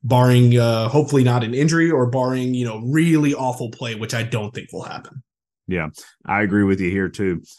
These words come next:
Speaker 2: Um, I say fiction. You saw signs of improvement with D J this week, and I agree wholeheartedly with that, that sentiment that it was unfair to D J and Cade what they put both of those, the position they put both of those guys in Saturday night.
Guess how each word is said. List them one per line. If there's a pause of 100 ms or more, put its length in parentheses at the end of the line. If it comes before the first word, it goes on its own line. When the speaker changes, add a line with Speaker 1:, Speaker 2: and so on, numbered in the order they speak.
(180)
Speaker 2:
Um,
I
say (180)
fiction. (840)
You
saw
signs
of
improvement
with
D
J
this
week, (100)
and
I
agree
wholeheartedly
with
that,
that
sentiment
that
it
was
unfair
to
D
J
and
Cade
what
they
put
both
of
those,
the
position
they
put
both
of
those
guys
in
Saturday
night.